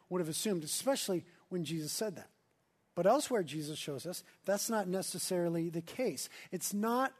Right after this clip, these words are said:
always that simple. There's usually something deeper happening in the situation and something deeper happening in the world. But it is also clear that Jesus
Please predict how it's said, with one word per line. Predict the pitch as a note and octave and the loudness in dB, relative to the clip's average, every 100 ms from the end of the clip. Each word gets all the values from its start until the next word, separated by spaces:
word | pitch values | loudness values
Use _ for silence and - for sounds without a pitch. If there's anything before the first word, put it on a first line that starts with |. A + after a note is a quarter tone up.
| _ | _
always | - G#3+ G#3+ G#3+ G#3 E3+ | 2 2 4 2 0 -2
that | F3 F#3 F3+ | 0 0 0
simple. | - - - - G#3+ - E3 C3 - - | -4 -4 -2 0 -2 -2 -6 -6 -14 -2
There's | G3+ D#3+ D#3+ | 0 0 0
usually | A3 C4+ A3 C#4 C4+ | 2 2 2 2 2
something | - - A#3 A3+ A3 G#3 E3+ B2+ | 2 0 0 0 0 0 0 -2
deeper | F#3+ A3 - G3+ F#3+ - - | 0 2 2 0 0 -2 -18
happening | - - F3 G#3 G#3 G3+ F3 E3 D#3+ - | -12 -2 2 2 2 0 0 0 -4 -12
in | F#3 F3 | -4 -2
the | |
situation | E3 - A3 B3 G3+ D#3 C#3+ D#3 D3 - | 0 -2 -2 -2 0 0 -4 -6 -8 -10
and | - F3 | -8 -4
something | G#3 - G#3 | -2 0 0
deeper | D#3 F#3 G3 G3+ F#3+ - - | 0 0 0 0 0 -4 -10
happening | - G3 F#3 F#3 F3 | 0 2 2 0 0
in | E3 | 0
the | |
world. | D3+ C3+ G#2+ - - _ _ _ _ _ _ _ _ _ _ _ _ _ _ _ _ _ _ _ _ _ - _ _ _ | -2 -6 -12 -20 -20 _ _ _ _ _ _ _ _ _ _ _ _ _ _ _ _ _ _ _ _ _ -20 _ _ _
But | - G#3+ D#3+ - - _ - | 2 2 2 -10 -20 _ -6
it | E3+ | -4
is | E3 | -2
also | G#3+ A3+ E3+ | -4 -4 -10
clear | C#3 - C#3 | -10 -8 -8
that | C#3+ C3 | -8 -10
Jesus | - G3+ F3+ F3 | -6 -4 -4 -4